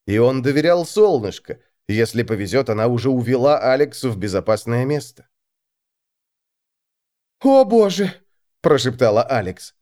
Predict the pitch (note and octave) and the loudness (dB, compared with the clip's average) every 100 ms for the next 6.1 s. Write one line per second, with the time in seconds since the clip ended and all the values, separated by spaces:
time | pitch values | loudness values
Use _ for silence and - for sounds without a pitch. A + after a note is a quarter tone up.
0 | _ _ - C#3 D3+ - C#3+ A#2+ E3+ E3+ | _ _ 0 2 2 0 -2 2 2 2
1 | F3 E3 D#3 D3+ D3+ D3 A#2+ C#3 C3+ F3 | 2 2 2 0 -2 -2 0 0 0 0
2 | F3 D#3+ E3+ F3 E3 E3 F3 F#3+ F#3 G#3+ | -2 -2 0 -2 -2 -4 -2 -2 0 0
3 | F#3 F3 E3 D#3 D3 C#3+ E3 D#3 - D3+ | 2 2 2 0 0 0 2 2 0 0
4 | C#3+ C3 A#2+ F3 - C#3 - - F#2+ - | 0 0 0 -2 -2 -4 -4 -10 -12 -12
5 | - - G2+ F#2 F#2 - F#2 D2+ - C#2 | -8 -4 -4 -2 -6 -6 -10 -10 -12 -14